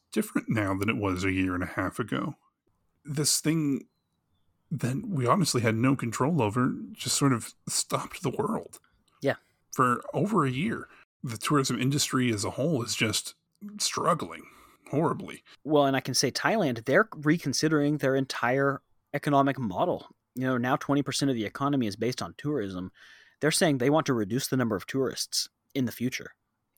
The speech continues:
Speaker 2: They don't want as many tourists to come in. They, they just don't wanna rely on it as much, and I think they kinda prefer it without so many people here.
Speaker 1: I know it's probably been great for y'all. <laughs>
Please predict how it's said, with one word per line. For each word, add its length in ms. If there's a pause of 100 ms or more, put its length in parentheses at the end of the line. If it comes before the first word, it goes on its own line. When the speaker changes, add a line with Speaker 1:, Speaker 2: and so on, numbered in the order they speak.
(140)
Speaker 2:
They 80
don't 140
want 140
as 80
many 160
tourists 320
to 60
come 160
in. 200
They, 200
they 140
just 160
don't 120
wanna 160
rely 260
on 140
it 80
as 140
much, 300
and 180
I 40
think 160
they 60
kinda 200
prefer 340
it 80
without 280
so 100
many 160
people 280
here. 220 (1300)
Speaker 1:
I 100
know 140
it's 100
probably 220
been 140
great 300
for 120
y'all. 360 (300)
<laughs> 80